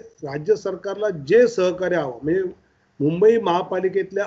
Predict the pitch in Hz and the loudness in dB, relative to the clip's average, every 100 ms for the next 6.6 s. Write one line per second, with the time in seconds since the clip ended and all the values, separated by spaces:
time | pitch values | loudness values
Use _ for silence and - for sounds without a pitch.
0 | - 147 180 175 180 185 175 147 180 165 | -4 -4 -2 -2 -4 -4 0 2 2 0
1 | 175 165 180 170 151 165 185 - 160 190 | -4 -2 0 0 0 0 -2 2 2 2
2 | 190 175 160 156 175 175 - 151 139 175 | 0 0 0 2 0 0 -2 -6 0 2
3 | 190 185 175 175 135 151 180 156 143 143 | 2 2 0 0 4 4 4 2 4 6
4 | 165 165 170 156 147 156 180 - _ _ | 6 2 0 -2 -2 -2 -2 -8 _ _
5 | _ _ _ - 160 156 185 185 208 175 | _ _ _ -2 0 0 2 2 2 0
6 | 165 160 185 185 175 196 | 2 4 4 2 2 0